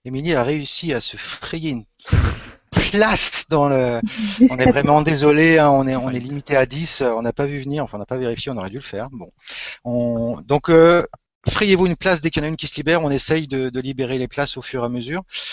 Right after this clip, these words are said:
Speaker 1: Et, euh, bah, Émilie, j'aimerais bien que tu, tu commences à répondre, et puis je pense que les autres, euh, euh, te, enfin, te compléteront,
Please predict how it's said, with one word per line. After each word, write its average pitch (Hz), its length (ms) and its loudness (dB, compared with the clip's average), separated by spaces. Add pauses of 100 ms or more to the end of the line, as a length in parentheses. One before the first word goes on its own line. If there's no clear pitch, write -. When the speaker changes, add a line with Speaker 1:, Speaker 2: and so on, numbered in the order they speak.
(220)
Speaker 1:
Et, 135 180 4
euh, 127 320 4
bah, 135 300 2
Émilie, 170 260 0
j'aimerais 143 200 0
bien 190 100 0
que - 60 -6
tu, 147 200 -2 (140)
tu - 140 -10
commences 170 320 -2
à 135 40 0
répondre, 139 380 -4
et 117 40 -6
puis - 140 -8
je - 60 -10
pense 156 180 -8
que - 80 -16
les 110 160 -8
autres, - 240 -6
euh, 101 180 -4 (600)
euh, 104 220 -6 (640)
te, 110 100 -10 (260)
enfin, 95 340 -16 (600)
te 95 460 -14 (360)
compléteront, 156 600 -12